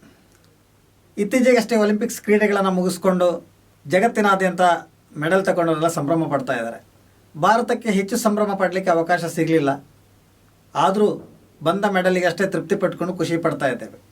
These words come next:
ನಾವ್ ಯಾಕೆ ಇದನ್ನ ಯೋಚನೆ ಮಾಡ್ತಾ ಇಲ್ಲ? ಯಾಕೆ ಒಲಿಂಪಿಕ್ಸಲ್ಲಿ ಈ ಥರದ ಹಿನ್ನಡೆ ಆಗ್ತಾ ಇದೆ ನಮಗೆ? ಬಹುಶಃ ನಮ್ಮ ಭಾರತದ ಒಟ್ಟು ಕ್ರೀಡೆಯ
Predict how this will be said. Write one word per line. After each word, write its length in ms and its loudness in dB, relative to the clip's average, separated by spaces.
ನಾವ್ 180 2
ಯಾಕೆ 200 0
ಇದನ್ನ 180 0
ಯೋಚನೆ 360 2
ಮಾಡ್ತಾ 340 0
ಇಲ್ಲ? 200 0
ಯಾಕೆ 260 0
ಒಲಿಂಪಿಕ್ಸಲ್ಲಿ 640 0
ಈ 40 0
ಥರದ 220 -6
ಹಿನ್ನಡೆ 360 0
ಆಗ್ತಾ 260 0
ಇದೆ 140 -2
ನಮಗೆ? 480 -8
ಬಹುಶಃ 200 0
ನಮ್ಮ 200 0
ಭಾರತದ 380 2
ಒಟ್ಟು 540 0
ಕ್ರೀಡೆಯ 500 2